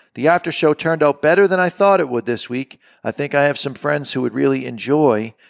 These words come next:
a twenty to thirty minute tutorial on how to cut, light, and smoke cigars, but I also have some friends who wouldn't. I guess that lands me right in the middle on those ideas. Thanks,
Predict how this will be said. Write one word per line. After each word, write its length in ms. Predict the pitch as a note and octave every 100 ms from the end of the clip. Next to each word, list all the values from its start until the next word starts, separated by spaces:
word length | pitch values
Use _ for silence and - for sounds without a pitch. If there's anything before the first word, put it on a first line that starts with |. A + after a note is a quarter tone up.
| -
a 120 | A#2+
twenty 400 | - - C#3 C3+
to 120 | -
thirty 340 | B2 C3 B2 A#2+
minute 200 | B2 A#2
tutorial 600 | - A2 B2+ C3+ B2 G#2
on 100 | G2+
how 140 | G#2+
to 80 | G2+
cut, 360 | - A#2+ A2+ A2
light, 300 | G#2+ G#2+ -
and 100 | G2+
smoke 300 | - A2 -
cigars, 560 | G2+ A#2+ G#2+ G2+ - - - _ -
but 120 | D#3
I 60 |
also 240 | F#3+ G3 G#3
have 100 | F#3+
some 140 | E3+
friends 300 | C#3+ D3+ C#3 -
who 80 |
wouldn't. 320 | A2+ A#2 G2+ - _ _ _
I 80 | A2
guess 220 | C3+ C3
that 180 | C3+ B2
lands 320 | B2 B2 A2+
me 200 | B2 A#2+
right 340 | G2+ G2+ C3 C3+
in 100 | B2+
the 60 |
middle 420 | A#2+ A2+ G#2 G#2 _ _
on 140 | F#2+ G2
those 260 | G#2 G2+
ideas. 540 | G2+ G2 F#2+ F#2 F2+ -
Thanks, 420 | A#2+ A#2+ - -